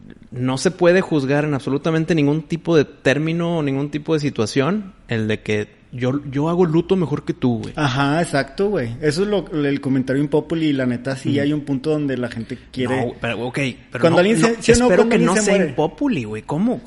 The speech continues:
Speaker 2: No,
Speaker 1: ¿Cómo,
Speaker 2: sí,
Speaker 1: cómo,
Speaker 2: ay, güey.
Speaker 1: cómo populi va a ser el "yo me quedé llorando un año, entonces soy mejor que tú, güey"?
Speaker 2: Chécalo con los artistas, güey. Todos quieren ser el primero en poner, "Se murió Prince, estoy súper triste, yo era el más fan", y, y tan es así,
Speaker 1: No,
Speaker 2: güey, que
Speaker 1: pero
Speaker 2: hay
Speaker 1: eso es
Speaker 2: memes
Speaker 1: una
Speaker 2: sobre eso, güey.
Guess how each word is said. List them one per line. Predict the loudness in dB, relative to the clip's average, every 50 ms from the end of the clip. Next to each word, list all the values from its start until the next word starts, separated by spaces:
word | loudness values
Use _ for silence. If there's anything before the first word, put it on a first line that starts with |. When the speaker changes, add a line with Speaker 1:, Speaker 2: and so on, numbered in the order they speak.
| -2
Speaker 2:
No, | 0 2
Speaker 1:
¿Cómo, | 4 4 4
Speaker 2:
sí, | 2 0 2
Speaker 1:
cómo, | 2 4 4 4
Speaker 2:
ay, | 4 4
güey. | 6 6 6 4 4 0 -4 -8 -12 -6
Speaker 1:
cómo | -2 0 0 0 0 0 2
populi | 0 0 2 2 0 0 2 4
va | 2 2
a | 2
ser | 2 0 0 0 -2 -8 -20 -20 -8 -2
el | 0 2 2 0 0 0
"yo | 0 2
me | 2 2 0
quedé | 2 2 2 4 4
llorando | 2 2 2 2 0 0 0 0 -2 -4 -10 -20 -20 -20 -8 -2
un | 2 2 4 4
año, | 4 4 4 4 2 2 2
entonces | 0 0 0 0 2
soy | 2 2
mejor | 2 2 0 0 -2 -2 -2
que | -2 -4
tú, | -2 0 2 2 2
güey"? | 2 2 0 -2 -4 -8 -6
Speaker 2:
Chécalo | 0 0 0 2 2 0 2 2 2 0 0
con | 0 -2
los | 0 0 0
artistas, | -2 -2 -2 -2 -4 -4 -4 -4 -4 -6 -6 -4 -4
güey. | -6 -4 -4 -4 -6 -8 -12 -14 -18 -20 -20 -20 -12 -4
Todos | -2 0 0 0 0 0
quieren | -2 -2 0 -2
ser | -2 -2 -2 -2
el | -4 -4
primero | -4 -2 0 0 2 2 2
en | 0 0
poner, | -2 -2 0 0 0 0 0 -2 -4 -8 -10
"Se | -8 -6 -4
murió | -2 -2 0 0 0 -2 -2 -2
Prince, | -2 -2 0 0 0 -2 -4 -6
estoy | -8 -8 -6 -6 -6
súper | -6 -6 -6 -6 -6 -6
triste, | -6 -6 -4 -4 -4 -4 -4 -6 -4
yo | -2 -2
era | -2 0
el | -2
más | -2 -2 -4 -4
fan", | -4 -2 -2 -2 -2 -4 -4
y, | -2 -2 -2
y | -2 -2 -6 -6 -6
tan | -4 -2 -2 -2
es | -2 -4
así, | -6 -6 -6 -4
Speaker 1:
No, | -2 -2
Speaker 2:
güey, | -2 0
que |
Speaker 1:
pero | 0 0 0
Speaker 2:
hay | 0
Speaker 1:
eso | 0
es |
Speaker 2:
memes | 0 2 2 2
Speaker 1:
una | 2
Speaker 2:
sobre | 2 0 0 0 0 -2
eso, | -2 -4 -6 -8
güey. | -6 -8 -8